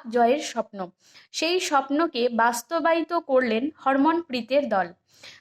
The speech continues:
ফাইনাল খেলা অনুষ্ঠিত হয়েছে দোসরা নভেম্বর নবী মুম্বাইয়ের ডিওয়াই পাতিল স্টেডিয়ামে। পরের পয়েন্ট আসছে ভারতের সাফল্য।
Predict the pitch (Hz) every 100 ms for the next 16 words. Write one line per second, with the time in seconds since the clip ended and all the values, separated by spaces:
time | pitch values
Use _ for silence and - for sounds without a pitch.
0 | _ 285 285 311 359 330 269 - 277 277
1 | 330 - 254 285 - 302 311 285 233 226
2 | 285 269 226 226 262 240 208 214 262 269
3 | 311 330 _ - _ _ _ - 254 277
4 | 339 370 330 311 302 320 311 330 247 269
5 | 285 302 311 285 226 220 330 370 - 247
6 | 196 190 175 165 - _ _ _ _ _
7 | _ _ _ _ _ _ _ - _ _
8 | _ _ _ _ 254 277 370 359 330 320
9 | 277 262 - 320 233 233 254 247 320 -
10 | - 233 - 240 196 175